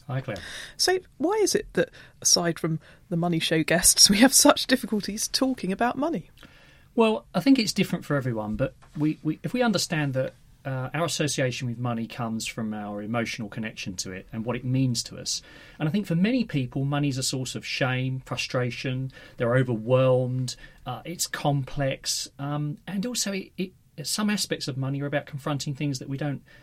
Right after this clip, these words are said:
Speaker 1: see as aspirational. So for a lot of us, it's, it's, it's easy to disassociate and not be engaged with money and not view it in a positive light,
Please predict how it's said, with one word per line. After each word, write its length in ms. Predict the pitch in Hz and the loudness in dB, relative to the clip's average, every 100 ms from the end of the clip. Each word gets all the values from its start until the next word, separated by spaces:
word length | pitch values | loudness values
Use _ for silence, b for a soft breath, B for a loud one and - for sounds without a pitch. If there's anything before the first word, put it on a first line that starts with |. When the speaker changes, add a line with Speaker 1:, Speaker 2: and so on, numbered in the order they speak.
| b b | b b
Speaker 1:
see 280 | - 151 131 | -4 0 0
as 120 | 127 | 0
aspirational. 760 | 123 - 165 170 - 113 98 B B B B | -2 -4 -2 -2 -2 -6 -10 B B B B
So 180 | - 170 | 0 2
for 140 | 165 | 2
a 80 | 175 | 2
lot 100 | 220 | 2
of 80 | 165 | 0
us, 160 | 131 - | -2 -2
it's, 440 | 139 - - - | -4 -4 -6 -6
it's, 460 | 147 147 - - - - | -6 -6 -6 -6 -8 -8
it's 220 | 147 - | -8 -6
easy 380 | 180 185 165 151 | -2 0 0 -4
to 100 | 131 | -4
disassociate 760 | 143 147 139 - 147 139 127 113 | -4 -4 -4 -2 -2 0 -4 -4
and 100 | 123 | -4
not 160 | 131 | -6
be 180 | - 127 | -6 -4
engaged 360 | 123 151 156 135 | -2 -2 -2 -4
with 120 | - | -8
money 320 | 101 95 110 135 | -10 -10 -8 -2
and 80 | |
not 180 | 135 - | -2 -2
view 180 | 123 127 | -2 -2
it 60 | 120 | -2
in 60 | |
a 60 | 123 | -6
positive 440 | 135 117 120 131 | -6 -8 -8 -8
light, 220 | 180 131 | -6 -6